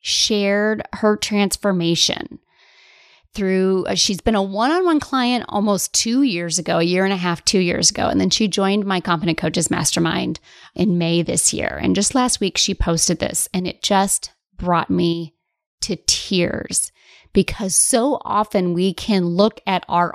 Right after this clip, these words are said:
R line, and if it doesn't look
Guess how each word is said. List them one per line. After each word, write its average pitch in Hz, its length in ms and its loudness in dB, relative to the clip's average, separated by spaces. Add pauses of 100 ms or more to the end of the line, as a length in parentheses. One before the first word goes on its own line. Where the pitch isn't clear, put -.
R 214 460 2
line, 170 640 0 (380)
and 190 120 2
if 196 60 0
it 190 160 -2
doesn't 220 400 2
look 202 720 -2